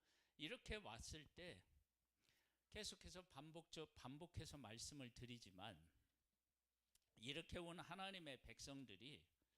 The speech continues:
이거와 같은 거예요. <clears throat> 이거. 전문가가 어떤 일을 할 때, 예, 그 일에 대한 준비를 해요. 준비.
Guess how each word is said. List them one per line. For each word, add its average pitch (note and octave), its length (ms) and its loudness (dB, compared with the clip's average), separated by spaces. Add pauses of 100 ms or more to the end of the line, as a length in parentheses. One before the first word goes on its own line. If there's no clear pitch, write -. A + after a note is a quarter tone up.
(400)
이거와 D3+ 420 0
같은 G#2+ 400 -8
거예요. F2+ 340 -14 (560)
<clears throat> D#3 300 -4 (180)
이거. F#2+ 200 -12 (2250)
전문가가 C3 1000 0 (800)
어떤 D#3+ 400 -4
일을 D#3 280 -2
할 E3+ 200 -6 (100)
때, A2 300 0 (1700)
예, A#2+ 160 -16 (140)
그 G#3 220 0
일에 E3+ 380 2
대한 B2+ 300 0
준비를 F3 600 -2
해요. F2 140 -4 (140)
준비. A2+ 460 -6